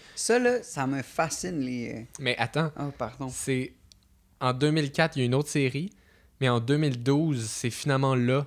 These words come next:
Speaker 2: qu'on va confirmer, qu'on va changer sur l'acte de, de mort d'Azaria, qu'elle a été tuée par un dingo.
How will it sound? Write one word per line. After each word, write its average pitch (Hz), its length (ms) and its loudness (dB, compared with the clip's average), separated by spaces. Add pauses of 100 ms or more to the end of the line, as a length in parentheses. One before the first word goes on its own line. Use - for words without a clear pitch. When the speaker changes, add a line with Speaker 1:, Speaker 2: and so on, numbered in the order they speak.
(160)
Speaker 2:
qu'on 123 140 -2
va 113 140 0
confirmer, 131 540 -2
qu'on 127 120 -4
va 113 100 0
changer 127 440 0
sur 131 580 -2
l'acte 120 400 0
de, 120 260 0
de 110 140 -2
mort 110 760 -4 (120)
d'Azaria, 110 600 0 (680)
qu'elle 120 140 2
a 120 40 4
été 117 200 0
tuée 127 560 -2 (180)
par 123 180 4
un 123 100 0
dingo. 113 440 -2